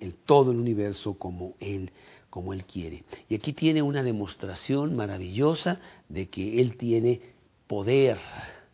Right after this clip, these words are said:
control total de la naturaleza, al calmar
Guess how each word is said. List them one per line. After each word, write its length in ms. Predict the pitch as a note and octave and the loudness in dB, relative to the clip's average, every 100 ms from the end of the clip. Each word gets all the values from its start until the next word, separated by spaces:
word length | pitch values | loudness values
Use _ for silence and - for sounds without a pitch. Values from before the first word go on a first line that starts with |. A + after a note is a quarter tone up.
| _ _ _ _ | _ _ _ _
control 800 | - G2+ G2 C3 D3+ D#3 D3+ A2+ - - _ _ _ _ | -6 -6 0 6 10 12 10 8 0 -16 _ _ _ _
total 600 | G#2+ F#2 A#2+ A2 F#2+ E2 - _ - | -10 2 4 4 2 -6 -14 _ -12
de 180 | F2 F2+ | -8 -4
la 260 | G#2+ A2 - | -4 -4 -6
naturaleza, 840 | G2+ G2+ G2 E2+ F#2 G2 - E2+ - - - | -6 -6 -6 -6 -8 -8 -8 -12 -14 -20 4
al 300 | C3+ C#3 C3 | 8 8 6
calmar 760 | - A2+ G2+ G#2+ D#3+ G3+ G#3 | 4 4 4 4 4 4 0